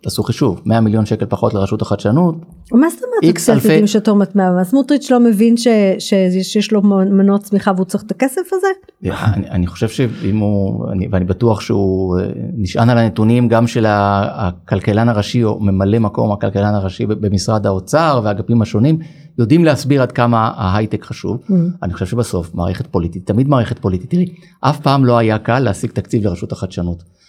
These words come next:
Speaker 1: ואף פעם לא בגלל שחשבו שזה לא חשוב, אלא בגלל שיש עוד דברים. השמיכה קצרה במדינת ישראל.
Speaker 2: נכון, נכון.
Speaker 1: אין, אין, אין מקום מרפואה לתחבורה שבו ההוצאה הממשלתית לא נמוכה מדי ממה שהייתה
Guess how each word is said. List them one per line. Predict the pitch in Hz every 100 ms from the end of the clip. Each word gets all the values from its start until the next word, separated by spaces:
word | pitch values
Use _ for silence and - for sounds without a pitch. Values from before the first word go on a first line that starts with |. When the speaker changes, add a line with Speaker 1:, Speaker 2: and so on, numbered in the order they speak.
| -
Speaker 1:
ואף | 113 113
פעם | - 151 160
לא | 156
בגלל | 151 139
שחשבו | 127 120 117 127
שזה | 131
לא | 127
חשוב, | 131 160 277 247
אלא | 139
בגלל | 131 135 170
שיש | 170 208 214 - _ _ _ - 196
עוד | 214 233
דברים. | 254 233 220
השמיכה | - - 123 151
קצרה | - - 127
במדינת | 151 127 117 135
ישראל. | 127 - 139 180
Speaker 2:
נכון, | 175 415 254 180 208
נכון. | 190
Speaker 1:
אין, | 180 160
אין, | 175 214 220 208
אין | 190 214 214 196
מקום | 151 160 185 180 175 175 - _ 117
מרפואה | 123 123 - 127 185
לתחבורה | 170 139 113 104 120 175 180
שבו | 175 135 151
ההוצאה | 131 - 131
הממשלתית | 139 117 113 160 160
לא | 131
נמוכה | 139 127 107 135 143
מדי | 123 120 131
ממה | 113 113
שהייתה | 113 110 92 104